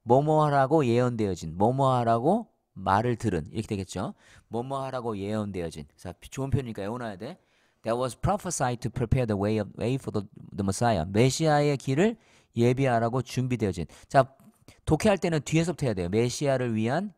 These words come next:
길을 예비하라고 준비되어진입니다. 그죠? 예비하라, 아, 준비하라고 예언되어진이에요. What did he do? 그가 무엇을 했습니까? What was his central message? 그의 핵심 메시지는 뭡니까? Repentance. 뭐가? 회개가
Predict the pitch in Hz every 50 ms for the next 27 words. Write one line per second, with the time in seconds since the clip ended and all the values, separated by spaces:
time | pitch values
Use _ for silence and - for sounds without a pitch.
0 | _ - - - 120 117 147 190 254 233 - _ _ _ _ _ _ - 113 113
1 | 120 117 123 120 117 110 107 110 110 135 160 - - 123 120 113 104 104 95 87
2 | 82 - 80 78 80 - 92 104 - _ - 101 98 90 101 - 101 113 117 123
3 | 135 123 120 120 - - 101 90 82 85 - - 131 131 139 135 123 120 120 131
4 | 190 233 220 - _ _ _ _ _ _ _ _ - 107 110 123 135 139 127 117
5 | 104 87 92 82 71 73 73 - _ _ _ _ - _ - 117 143 - - 175
6 | 170 170 165 - 233 190 127 - - 139 135 156 143 127 120 131 143 147 - -
7 | 139 139 127 - - 127 113 104 - - 107 90 80 85 110 147 202 208 214 -
8 | 170 131 - - - 151 175 180 - - 139 120 101 95 92 90 - - 82 71
9 | - - - 117 123 135 175 220 - _ _ _ _ _ _ _ _ _ _ _
10 | - 202 208 - - - - - 208 214 208 165 127 117 - - 131 120 120 117
11 | 98 95 95 98 95 95 - 80 78 80 - _ - 110 117 117 - - 190 220
12 | 233 220 - 123 87 76 - - - 90 92 95 107 165 226 220 _ _ _ _
13 | _ _ _ _ _ _ _ _ _ _ _ _ _ _ _ _ _ _ - -
14 | 175 196 220 208 185 190 156 117 110 107 117 110 87 87 92